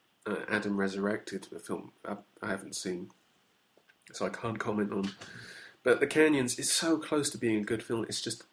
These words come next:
a bad choice of director, I think.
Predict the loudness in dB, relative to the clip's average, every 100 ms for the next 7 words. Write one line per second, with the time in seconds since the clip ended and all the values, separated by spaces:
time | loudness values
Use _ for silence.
0 | _ -20 _ 4 4 4 -2 _ _ _
1 | _ _ _ 0 2 2 -2 -6 -2 -2
2 | -2 -8 -12 -12 -12 -14